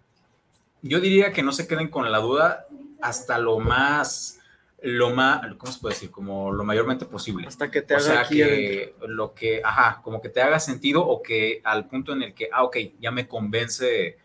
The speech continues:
Speaker 1: hasta este punto, o que ya me siento convencido con esta información, ¿no? O sea, siéntanse libres de investigar, ahora sí que, pues, aquí con el internet se va a poder, no hay ningún problema.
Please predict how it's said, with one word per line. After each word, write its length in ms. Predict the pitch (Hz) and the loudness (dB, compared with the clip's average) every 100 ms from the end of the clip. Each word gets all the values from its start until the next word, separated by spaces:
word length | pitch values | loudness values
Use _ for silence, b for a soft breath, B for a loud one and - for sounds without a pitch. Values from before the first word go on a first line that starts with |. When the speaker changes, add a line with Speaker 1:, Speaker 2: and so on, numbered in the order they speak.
| b b _ | b b _
Speaker 1:
hasta 360 | 104 110 - 110 | 0 0 0 -2
este 180 | - - | -2 -8
punto, 400 | - 123 135 170 | -6 -4 0 0
o 120 | - | -2
que 120 | - 98 | -2 -2
ya 120 | 98 | -2
me 100 | 113 | -2
siento 260 | 113 110 | -6 -8
convencido 540 | - 98 95 98 190 - | -8 -6 -2 0 0 -2
con 140 | 110 | -4
esta 180 | 104 120 | -8 -10
información, 580 | 110 110 95 - 85 85 | -10 -6 -6 -6 -10 -6
¿no? 140 | 156 | -4
O 60 | 165 | -4
sea, 260 | 98 87 b b b b | -4 -8 b b b b
siéntanse 380 | 151 165 190 175 | -2 0 2 2
libres 260 | 170 196 | 4 4
de 60 | 175 | 2
investigar, 540 | 131 113 123 120 165 | 0 0 0 4 6
ahora 100 | 170 | 6
sí 160 | 143 - | 2 -2
que, 100 | - | -4
pues, 360 | - 110 - - - | 0 0 -2 -8 -4
aquí 220 | 113 135 | -2 0
con 160 | 165 | 0
el 80 | 151 | 2
internet 380 | 120 110 107 135 | 0 0 -2 -2
se 100 | - | 0
va 80 | 120 | 0
a 80 | 123 | 2
poder, 380 | 110 107 - - | 2 0 -2 -10
no 120 | 110 | -8
hay 60 | 123 | -8
ningún 260 | 123 120 | -6 -8
problema. 500 | 120 117 104 120 - | -4 0 0 0 -2